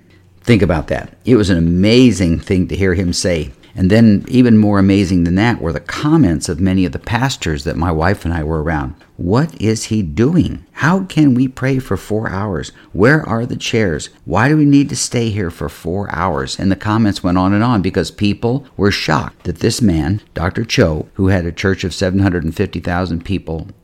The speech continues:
he was asking us to pray for four hours before we went into the pastor's conference. Now, my wife and Pastor Barnett and his wife, Maria, found it kind of humorous. We all found a place to sit on the floor,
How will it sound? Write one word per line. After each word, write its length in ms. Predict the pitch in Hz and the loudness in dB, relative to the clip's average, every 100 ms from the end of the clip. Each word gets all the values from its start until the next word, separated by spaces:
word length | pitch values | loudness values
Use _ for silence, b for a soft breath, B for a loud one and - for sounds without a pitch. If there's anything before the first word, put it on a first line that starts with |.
| _ | _
he 160 | 113 | 0
was 140 | 120 110 | 0 0
asking 420 | 98 95 - 85 | -2 -2 -2 -4
us 140 | 82 | -4
to 100 | - | -8
pray 260 | - 95 90 | -8 -4 -4
for 140 | - | -6
four 340 | 85 - 110 113 | -8 -2 -2 -2
hours 440 | 80 80 80 78 b b | -4 -2 -4 -6 b b
before 380 | - 95 - 92 | -6 -4 -2 0
we 140 | 90 87 | 0 0
went 240 | 87 90 | 0 0
into 400 | 85 80 95 90 | -2 -2 -2 -2
the 220 | 85 82 | 0 -4
pastor's 560 | - 92 85 - - - | -4 -8 -8 -10 -12 -10
conference. 640 | - 92 85 82 82 - - b - | -4 -2 -2 -6 -10 -12 -18 b -4
Now, 140 | 92 | 0
my 220 | 98 120 | 2 2
wife 520 | 139 101 78 101 - - | 0 0 -2 -4 -8 -6
and 220 | 82 - | -6 -4
Pastor 320 | 95 98 95 | -6 -4 -4
Barnett 340 | 78 101 98 | 0 0 0
and 80 | - | -2
his 180 | 101 101 | -2 -2
wife, 440 | 78 73 80 - | -4 -4 -6 -4
Maria, 400 | 87 92 78 87 104 _ _ | -2 -2 -2 -6 -10 _ _
found 400 | - 101 107 104 | -2 0 2 0
it 240 | - _ | -6 _
kind 240 | 107 110 | -2 0
of 120 | 123 95 | 0 2
humorous. 540 | 139 107 64 104 - - | 4 4 0 -8 -12 -12
We 120 | - 110 | 0 2
all 180 | 123 | 2
found 260 | 123 120 123 | 0 -2 -2
a 40 | |
place 340 | 135 107 107 104 | 0 0 0 -2
to 120 | 107 | -4
sit 200 | - 107 | -2 0
on 140 | 107 131 | 0 -2
the 60 | |
floor, 420 | 131 92 73 90 | 0 -2 -2 -4